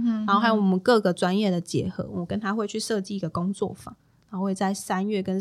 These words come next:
Speaker 2: 三月的时候开始第一波这样。
Speaker 1: 嗯，嗯，嗯，好欸，
Speaker 2: 对。
Speaker 1: 好欸，这个资讯可能到时候也可以跟我们分享。
Speaker 2: OK，对。
Speaker 1: 好啊，非常感谢黄大夏老师的时间，我觉得真的，
Speaker 2: 感谢 Melody。
Speaker 1: 哦，好，好精彩，好多丰富的内容。
Speaker 2: 对。
Speaker 1: 对，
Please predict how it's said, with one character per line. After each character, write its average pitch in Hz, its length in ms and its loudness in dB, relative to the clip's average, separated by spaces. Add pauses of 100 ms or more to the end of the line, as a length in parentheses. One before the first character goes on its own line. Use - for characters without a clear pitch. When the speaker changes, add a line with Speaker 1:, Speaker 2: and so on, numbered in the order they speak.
(140)
Speaker 2:
三 196 320 -2
月 208 240 0
的 170 180 -2
时 170 120 -6
候 170 100 -4
开 175 180 -6
始 - 120 -12
第 143 180 -6
一 160 80 -6
波 - 340 -14
这 - 80 -16
样。 - 80 2
Speaker 1:
嗯， 277 220 6
嗯， 254 240 6
嗯， 208 240 8
好 180 160 8
欸， 175 120 8
Speaker 2:
对。 180 40 4
Speaker 1:
好 170 120 8
欸， 156 120 4
这 196 160 0
个 185 80 2
资 175 160 -4
讯 175 240 2
可 165 80 0
能 151 140 -2
到 160 100 -2
时 160 100 -4
候 151 60 0
也 156 80 -6
可 - 80 -4
以 151 60 0
跟 170 120 0
我 127 80 2
们 - 120 -4
分 147 200 0
享。 - 220 2
Speaker 2:
OK， 190 380 6
对。 190 200 0 (120)
Speaker 1:
好 233 180 6
啊， 240 180 10
非 302 220 2
常 285 160 2
感 214 180 4
谢 254 320 6
黄 226 200 0
大 254 120 2
夏 247 220 6
老 202 160 4
师 240 220 -4
的 226 120 0
时 226 280 0
间， 240 480 4
我 240 80 8
觉 226 80 6
得 220 120 6
真 247 200 6
的， 220 280 8
Speaker 2:
感 214 220 6
谢 190 140 2
Melody。 202 40 2
Speaker 1:
哦， 175 60 0 (200)
好， 175 80 0
好 160 60 4
精 208 240 0
彩， 202 380 -2 (100)
好 214 220 4
多 247 540 6 (560)
丰 294 280 4
富 339 200 8
的 208 140 6
内 226 200 8
容。 175 460 4
Speaker 2:
对。 202 420 8
Speaker 1:
对， 180 380 4